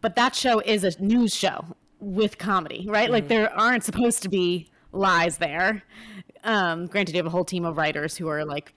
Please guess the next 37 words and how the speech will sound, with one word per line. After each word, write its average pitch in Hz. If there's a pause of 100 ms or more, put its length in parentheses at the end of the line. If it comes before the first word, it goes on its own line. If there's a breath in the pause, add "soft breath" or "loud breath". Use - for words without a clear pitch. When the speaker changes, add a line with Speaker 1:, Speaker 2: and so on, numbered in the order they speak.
Speaker 1:
framing 170
up 170
the -
news, -
so 165
hopefully, 160
Speaker 2:
Mm-hmm. - (280)
Speaker 1:
you 185
know, 139
he, 165 (260)
he 160
wouldn't 147
have 147 (540)
lies 165
in 151
there. 156
But 196
I 208
do 226
think 220
it 202
makes 226
it 180
harder 185
to -
make 180
that 165
transition. 170 (840 soft breath)
Speaker 2:
Mm-hmm. 147 (420)
Speaker 1:
So, 165 (300)
but 196
we'll 240
see 370
if 160
he 196
gets 190
it. 156